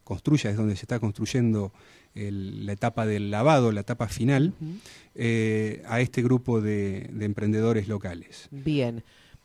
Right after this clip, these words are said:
Speaker 2: Vamos hacia el camino del Bicentenario, a este sitio donde ellos eligen,
Speaker 1: Exacto.
Speaker 2: este, que es un alquiler esto.
Speaker 1: Esos alquilaron ese lugar, había otras alternativas, eligieron esa la, la, en, por, por características del lugar,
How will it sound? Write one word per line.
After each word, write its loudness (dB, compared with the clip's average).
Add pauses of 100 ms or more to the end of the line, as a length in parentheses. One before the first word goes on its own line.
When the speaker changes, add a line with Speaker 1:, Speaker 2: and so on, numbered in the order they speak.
Speaker 2:
Vamos 10
hacia 4
el 0
camino 4
del 6
Bicentenario, 6
a 8
este 2
sitio 2
donde 6
ellos 4
eligen, 2
Speaker 1:
Exacto. -4
Speaker 2:
este, -4
que 0
es -4
un 2
alquiler 4
esto. 0
Speaker 1:
Esos 4
alquilaron 6
ese 4
lugar, 6
había 2
otras 0
alternativas, 2
eligieron 0
esa 2
la, -4
la, -8 (220)
en, -4
por, -8
por -12 (260)
características -2
del -2
lugar, 4